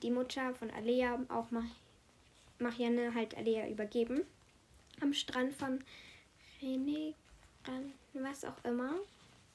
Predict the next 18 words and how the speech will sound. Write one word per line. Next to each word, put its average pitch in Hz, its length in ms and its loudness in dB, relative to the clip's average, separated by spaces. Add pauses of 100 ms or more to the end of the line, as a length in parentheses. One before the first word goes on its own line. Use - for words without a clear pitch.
(1300)
Frag - 240 -4
mich 233 140 -4
jetzt 254 200 -4
nicht. - 260 -2 (2250)
Ja, 247 180 -4 (380)
ja. 226 160 -8 (1800)
Irgendwas 311 540 12
in 226 340 2 (180)
Holland. 247 680 6 (240)
Auf 294 120 -4
jeden 302 180 2
Fall 320 200 2
wollen 320 160 4
sie 339 60 0
dann 330 180 2
da 302 140 2
zusammen 254 360 0
hinfahren. 220 640 -2